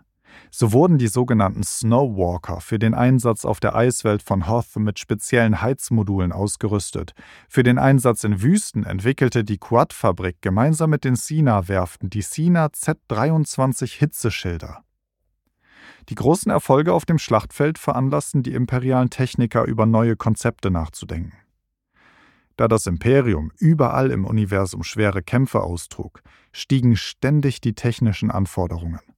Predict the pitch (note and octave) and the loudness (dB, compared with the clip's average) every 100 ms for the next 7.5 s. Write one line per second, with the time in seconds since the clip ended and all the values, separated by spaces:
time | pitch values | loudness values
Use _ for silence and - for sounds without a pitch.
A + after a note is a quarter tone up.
0 | _ _ _ _ _ - A#2 C3+ C#3 C3 | _ _ _ _ _ 2 4 4 4 4
1 | A2+ G#2+ - A#2+ A#2+ A2+ G#2+ G#2 C3+ D3 | 4 2 2 2 4 2 0 0 2 2
2 | A2+ F#2+ - F2 E2+ - - _ - - | 0 -2 -4 -4 -4 -10 -20 _ -20 -20
3 | - B2+ B2+ D3+ F3 - G2 G2 - C3 | 0 4 6 6 4 2 -2 -4 0 0
4 | C#3 B2+ - - C3 A2 A#2 C3 B2+ A2 | 2 0 0 -2 0 2 2 2 0 -2
5 | - - E3 B2+ G2+ G2+ G#2+ - A2+ D3 | -4 0 2 2 0 -4 -4 -4 0 0
6 | D3 - C#3 - B2 B2 - A#2+ B2 G#2+ | 0 -2 -2 2 2 2 0 -2 0 2
7 | A#2+ D3+ G2+ D2+ F2 | 2 2 2 -2 -10